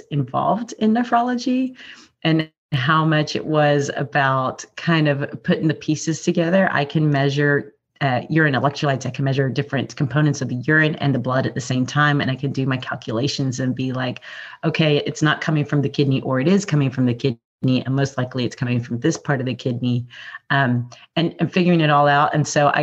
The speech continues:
I kind of joke sometimes that nephrologists are the engineers of the bodies, that <laughs> we get to put things together and figure things out. So, um, so it became a, a perfect fit.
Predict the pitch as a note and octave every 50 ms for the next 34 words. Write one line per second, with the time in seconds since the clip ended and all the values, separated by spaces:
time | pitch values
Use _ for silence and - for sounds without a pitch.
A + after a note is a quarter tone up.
0 | C#3+ - - - - - D#3+ D3+ C3 D3+ C#3+ - - D#3 A#2+ - C#3 C#3 C3 C#3
1 | C3 A#2+ - - - - D3 - - - C3+ C#3 C3 C3+ C3+ - - C3+ B2+ C3
2 | - C#3 C#3 C3 C#3+ C#3 C3+ C3 C#3 C3+ C3 A#2+ A#2+ A2 C3 B2 B2 B2 D3 F3
3 | F#3+ G3 - - - _ - C#3 C3 - - - - - - G#3 F3+ F#3+ D3+ G#3
4 | - - - - - - - F3 E3+ - F3+ D#3+ - - E3 E3 E3 D#3+ - E3
5 | C#3+ C#3+ C#3+ C#3+ C#3+ D3 C#3 C#3 C#3 - - D3+ - C#3+ C#3+ C#3+ C#3+ C#3 - C#3
6 | - - C3+ C3 - - - - - - B2 B2+ B2 - - - - - - -
7 | - - D#3 D#3 C#3+ C3+ C3 B2 C3 - - D#3+ C#3 - D3+ D#3 D#3 D3+ - E3
8 | D#3 D#3 D3+ D#3 C#3+ - - - - C#3+ C3+ B2 B2 - _ - - C#3 C#3 -
9 | C#3+ C#3+ - - - - - _ _ _ _ _ _ - - A#2 - -